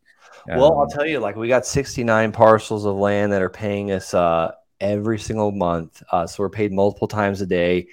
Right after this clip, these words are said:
Speaker 1: These guys never call unless they wanna, you know, pay more or change their credit card information. Sometimes they default, they get, they get behind or they're late. But the software program that we use, easy note tracking dot com,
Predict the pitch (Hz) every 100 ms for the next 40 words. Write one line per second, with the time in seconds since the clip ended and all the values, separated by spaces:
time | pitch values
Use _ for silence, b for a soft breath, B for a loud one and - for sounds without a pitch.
0 | b b _ 101 - 113 107 101 113 110
1 | - 101 101 90 92 95 - 90 95 90
2 | 82 _ 90 87 82 80 - 101 95 92
3 | 95 98 98 - 92 87 85 - 95 87
4 | 85 - 92 90 - 95 92 92 90 -
5 | 90 87 - 92 139 123 120 120 117 107
6 | 98 92 90 95 95 92 95 - 98 98
7 | 98 95 92 90 92 92 87 85 90 90
8 | 90 90 - B B B - 98 - -
9 | 101 113 - 98 - 101 95 92 90 90
10 | 87 95 110 98 95 - - 98 98 95
11 | 92 95 - _ _ - 87 - 98 90
12 | 87 - - 90 85 90